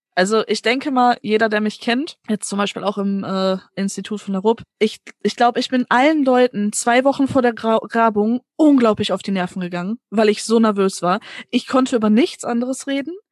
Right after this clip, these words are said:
und ich, es war die ganze Zeit wirklich nur, was ist, wenn ich das nicht schaffe? Was ist, wenn ich irgendwas kaputt mache? Was ist, wenn ich mich total blamiere? Was ist, wenn hinterher alle denken, um Gottes Willen?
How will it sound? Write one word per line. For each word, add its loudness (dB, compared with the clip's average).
und 2
ich, -2
es -2
war 4
die -2
ganze 0
Zeit -2
wirklich -2
nur, 4
was 0
ist, -4
wenn 2
ich -4
das -8
nicht -2
schaffe? -6
Was 2
ist, -4
wenn 4
ich -2
irgendwas 0
kaputt -2
mache? -2
Was 0
ist, -4
wenn 4
ich -4
mich 2
total 0
blamiere? 2
Was 0
ist, -4
wenn 2
hinterher 2
alle 2
denken, 0
um 2
Gottes 0
Willen? 4